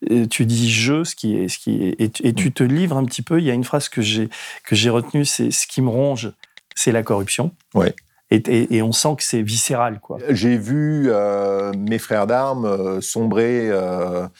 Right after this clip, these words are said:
Speaker 2: et, et, et ne pas s'en sortir à cause de la corruption. Il y a des moments où l'action militaire avait été bonne et où elle a été sabordée, notamment en Irak, euh, par la corruption, et il n'y a eu aucun retour possible.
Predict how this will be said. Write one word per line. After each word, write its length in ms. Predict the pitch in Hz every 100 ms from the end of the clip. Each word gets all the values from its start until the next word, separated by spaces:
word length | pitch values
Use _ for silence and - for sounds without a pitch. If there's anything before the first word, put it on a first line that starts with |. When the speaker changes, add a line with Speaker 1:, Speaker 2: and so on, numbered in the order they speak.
| - _ -
Speaker 2:
et, 520 | 98 95 98 90 90
et, 20 | 90 - -
et 240 | 101 95
ne 120 | 98
pas 140 | 98 104
s'en 160 | 98
sortir 460 | - 92 - 120 113
à 80 | 90
cause 180 | 104
de 60 | 95
la 100 | 92
corruption. 540 | 90 101 101 - 120 - - -
Il 100 | 98
y 40 |
a 20 | 95
des 140 | 110
moments 360 | 110 123 139 135
où 220 | 110 110
l'action 440 | 104 139 - -
militaire 480 | 127 117 117 131 120
avait 120 | 98
été 200 | 95 95
bonne 440 | 95 117 135 156 147 - _ 101
et 60 |
où 180 | 95 104
elle 80 | 98
a 60 |
été 180 | 98 104
sabordée, 560 | - 117 101 104 110 127
notamment 380 | 104 92 95 95
en 80 | 98
Irak, 440 | 98 110 - - -
euh, 280 | 92 87 87
par 160 | 95
la 100 | 95
corruption, 640 | - 95 92 - 120 135 151 - - -
et 60 |
il 60 | 92
n'y 40 | 92
a 60 |
eu 120 | 101 110
aucun 280 | 113 - 107
retour 320 | 98 92 113
possible. 560 | - 113 135 131 92